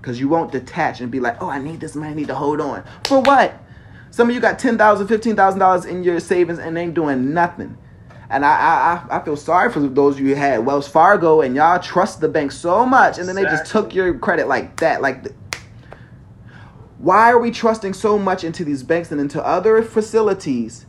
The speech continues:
Speaker 1: And then when it comes to us wanting and needing, no offense to having, you know, the opportunities to have grants and, and, and, and stimuluses and all that, but why do we have to always put ourselves in those predicaments to,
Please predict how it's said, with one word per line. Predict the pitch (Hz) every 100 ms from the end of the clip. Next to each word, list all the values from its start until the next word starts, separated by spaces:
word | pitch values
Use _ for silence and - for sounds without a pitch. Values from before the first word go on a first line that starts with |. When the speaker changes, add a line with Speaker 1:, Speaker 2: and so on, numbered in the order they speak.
| - -
Speaker 1:
And | - 143
then | 151 202 196 170
when | 156
it | 143
comes | 170 190
to | - 240
us | - 214 127 - - - - - - -
wanting | 135 208 254 240 220
and | 190 190
needing, | 196 165 127 120 117 - - -
no | 160 208
offense | 240 - 269 240 -
to | 185
having, | - 165 175 180 175 147 143 - -
you | 156
know, | 160 143
the | 143 -
opportunities | 143 143 156 170 156 143 131 127 -
to | - 156
have | 143 135 120
grants | 117 127 120 -
and, | 113 104 -
and, | 101 92
and, | 92 98 82 - -
and | 113
stimuluses | - 143 127 120 120 113 113
and | 117
all | 110 98
that, | 73
but | 117
why | 117 156 175
do | 175
we | 160
have | 147 143
to | -
always | 131 131 127
put | -
ourselves | 127 - 117 113
in | 110
those | 104
predicaments | - 101 110 101 101 98
to, | 104 87